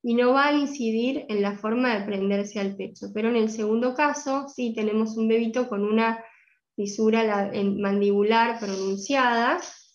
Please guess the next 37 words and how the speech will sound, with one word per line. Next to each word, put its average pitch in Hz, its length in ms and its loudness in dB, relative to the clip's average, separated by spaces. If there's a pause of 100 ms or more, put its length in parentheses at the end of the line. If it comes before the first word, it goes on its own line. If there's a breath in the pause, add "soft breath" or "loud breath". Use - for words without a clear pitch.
(120)
que 208 160 -2
va 226 100 2
a 262 40 -2
hacer 269 360 -4
que 339 80 -4
este 262 260 -4
bebé 233 460 2
necesite 233 1000 -2
sí 247 280 -4
o 233 80 -2
sí 302 440 -2
algún 220 440 0
tipo 254 300 -2
de 202 120 0
ortopedia 226 800 0
para 196 260 -4
poder 202 220 -2
al-, 208 200 -4
alimentarse, 220 800 -2
porque 202 240 -8
la 190 100 -4
leche 202 280 -4
se 214 100 -10
escaparía 202 520 -4
por 202 140 -4
abajo, 220 640 -2 (300 loud breath)
o 202 180 -2
sí 247 280 -2
utilizar 220 580 -2
una 214 300 2
sonda 269 420 -2
hasta 220 200 -6
que 208 120 -6
pueda 208 300 -6
ser 220 220 -4
corregido 208 560 -4
quirúrgicamente. 196 1040 -6